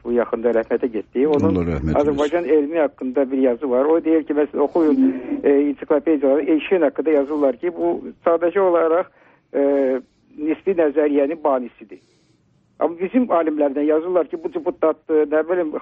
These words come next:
Speaker 1: xalq artistidir, sosial qəhrəmanlıdır və s. və s. Yəni, bunlar hamısı niyə lazımdır? Həsalardır da. Yəni, o həsalar götürsən, a, a, puç bir şey qalacaq, heç nə qalmayacaq. Və o konferansiya da hamı da tələb edir ki, heç olsun, nəsə olsun, nəsə,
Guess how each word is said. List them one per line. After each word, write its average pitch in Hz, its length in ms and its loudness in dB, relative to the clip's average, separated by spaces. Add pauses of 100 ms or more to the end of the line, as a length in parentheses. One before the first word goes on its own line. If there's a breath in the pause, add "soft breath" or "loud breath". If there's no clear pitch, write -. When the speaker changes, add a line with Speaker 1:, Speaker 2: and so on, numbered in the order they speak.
Speaker 1:
xalq 156 300 2
artistidir, 139 800 -2
sosial 151 400 0
qəhrəmanlıdır 135 680 -2
və 131 100 4
s. 160 100 2 (220)
və 120 100 -2
s. 117 300 -4 (440 soft breath)
Yəni, 185 220 -2
bunlar 214 240 0
hamısı 202 260 -4
niyə 175 220 -2
lazımdır? 151 400 -2
Həsalardır 175 720 -2
da. 127 120 -4 (300 soft breath)
Yəni, 165 140 0
o 196 140 2
həsalar 214 340 -2
götürsən, 220 380 -2
a, 185 80 2 (220)
a, - 40 -4 (400)
puç 233 160 -4 (200)
bir 160 100 -6
şey 196 180 2
qalacaq, 127 400 -2
heç 160 80 -4
nə 202 80 -2
qalmayacaq. 160 540 -4 (1200)
Və 180 120 4 (200)
o 202 160 -4
konferansiya 208 680 0
da 175 100 0
hamı 196 240 -2
da 175 80 0
tələb 180 320 0
edir 180 160 -2
ki, 202 140 -10
heç - 100 -10
olsun, 226 240 0
nəsə 220 240 0
olsun, 180 400 -4
nəsə, 180 300 0